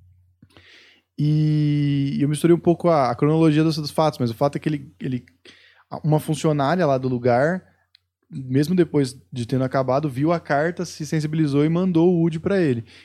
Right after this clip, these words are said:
E o brinquedo desperta quando tem o primeiro ato de amor de uma criança, né? E aí o Woody despertou, brincou com ele, ficou com ele o tempo. E aí quando ele teve poliomielite e foi fazer o tratamento, é, porque ele não tinha sido vacinado e tudo mais, né? Naquela época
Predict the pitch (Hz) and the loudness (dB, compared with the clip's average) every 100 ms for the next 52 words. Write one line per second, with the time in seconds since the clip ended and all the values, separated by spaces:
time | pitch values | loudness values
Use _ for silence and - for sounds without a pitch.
0 | - 151 165 175 160 170 160 - 151 165 | 0 0 2 2 2 2 -2 -2 0 0
1 | 165 180 180 175 165 165 165 165 156 165 | 0 -4 -2 -2 -2 -4 0 0 0 -2
2 | 165 160 147 151 131 127 135 135 127 123 | -4 -4 -4 -4 -4 -6 -4 -4 -6 -8
3 | 107 104 101 - - _ - 143 170 156 | -10 -10 -12 -20 -20 _ 0 4 4 4
4 | 160 156 190 156 127 170 170 170 202 190 | 2 2 -2 -4 -4 -2 0 2 2 2
5 | 151 135 156 - 156 160 170 - 131 151 | -2 -2 -4 -2 -2 -2 -4 -6 -4 -2
6 | 151 160 156 185 - - - - 165 208 | -2 -2 -4 -4 -10 -20 -20 -2 2 2
7 | 220 214 202 170 156 143 131 123 123 127 | 2 2 2 0 -4 -2 -2 0 0 0
8 | 165 131 - 135 135 120 120 120 117 117 | -2 -6 -4 -2 0 -2 -2 -4 -4 -4
9 | 135 196 127 95 _ _ _ _ _ _ | -2 -4 -4 -10 _ _ _ _ _ _
10 | _ _ _ - - 113 110 107 104 104 | _ _ _ -18 -6 -2 0 -2 -4 -6
11 | 107 101 117 107 120 123 175 190 143 127 | -10 -8 -10 -6 -6 -4 -4 -2 -2 -2
12 | 131 180 139 123 117 120 123 160 - | 0 0 0 -2 -2 -2 -2 -2 -4